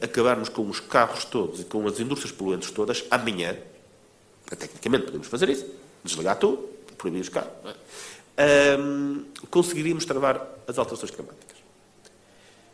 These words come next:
Vamos assumir que isso é verdade, que é absolutamente verdade. Há um motivo para isso não se fazer. E o motivo para, para isso não se fazer é nós sabermos que isso teria um custo. E que esse custo é, de facto, incomportável.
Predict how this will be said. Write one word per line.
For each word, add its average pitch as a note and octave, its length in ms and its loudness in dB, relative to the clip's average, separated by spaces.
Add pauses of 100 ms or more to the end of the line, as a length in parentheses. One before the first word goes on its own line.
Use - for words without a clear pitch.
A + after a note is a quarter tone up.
(1120)
Vamos G#3 240 2
assumir F3+ 220 2
que E3+ 100 -6
isso D#3 200 6
é C#3 140 10
verdade, - 320 -4 (480)
que F#2+ 100 -6
é G2 80 0
absolutamente A#2 360 -4
verdade. - 220 -16 (1300)
Há E3+ 80 6
um G3+ 40 8
motivo E3 380 0
para D#3 120 2
isso D3+ 140 0
não D#3 120 0
se - 100 -2
fazer. D#3+ 380 -4 (1160)
E D#3 60 0
o F3 40 0
motivo D#3 380 -4
para, D#2+ 240 -8
para - 260 -6
isso G#2 240 -2
não G2+ 120 -2
se - 100 -6
fazer A#2 420 -2
é D#3+ 80 2
nós F3 460 8
sabermos C#3+ 500 2
que - 160 -6
isso - 120 -2
teria G#3 260 -2
um C#4+ 80 2
custo. - 500 0 (640)
E E3 40 -6
que - 140 -2
esse G3 140 0
custo - 300 -6
é, F#3 40 -2
de F3+ 140 -8
facto, - 300 -4
incomportável. D#3 800 -4